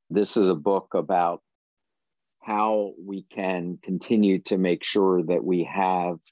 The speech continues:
a strong system of care for our veterans when they go off to serve their country and they come back and they need help. I do believe that the system should work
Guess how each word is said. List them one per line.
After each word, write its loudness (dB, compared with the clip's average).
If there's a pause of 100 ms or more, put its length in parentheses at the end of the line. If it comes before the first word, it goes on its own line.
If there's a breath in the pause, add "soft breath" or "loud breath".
(160)
a -4
strong -2
system -2
of -4 (120)
care 0
for -2
our 0
veterans -6 (480)
when 0
they 2 (500)
go 2
off 0
to -10
serve -4
their 0
country -4
and -4
they -2
come -4
back 0
and -8
they -4
need -2
help. -2 (540)
I 0
do 2
believe 2
that 0
the -6
system -4
should -2
work 0